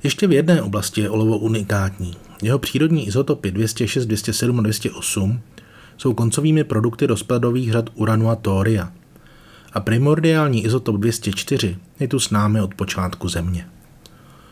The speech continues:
Olovo se používá pro stínění rentgenového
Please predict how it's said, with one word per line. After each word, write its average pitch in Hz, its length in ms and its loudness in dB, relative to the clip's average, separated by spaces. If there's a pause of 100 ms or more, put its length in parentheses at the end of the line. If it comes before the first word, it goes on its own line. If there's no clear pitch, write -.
(360)
Olovo 143 240 2
se 170 160 0
používá 131 500 0
pro 120 160 0
stínění 120 480 0
rentgenového 117 640 0